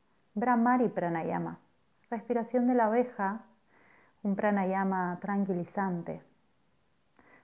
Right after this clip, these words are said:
Brahmari tiene como principal objetivo inducir a un estado meditativo, permitiendo la audición de los sonidos internos,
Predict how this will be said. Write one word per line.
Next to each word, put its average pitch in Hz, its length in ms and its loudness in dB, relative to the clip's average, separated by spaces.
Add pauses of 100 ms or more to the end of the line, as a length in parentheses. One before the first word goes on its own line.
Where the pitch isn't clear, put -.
(120)
Brahmari 208 480 2
tiene 202 280 0
como 196 300 0
principal 208 540 2
objetivo 226 840 0
inducir 190 580 -2
a 208 120 0
un 190 160 -2
estado 196 400 -2
meditativo, 185 960 -2 (520)
permitiendo 226 680 2
la 190 140 0
audición 196 920 0
de 175 80 -2
los 175 160 -4
sonidos 175 480 -4
internos, 175 920 -6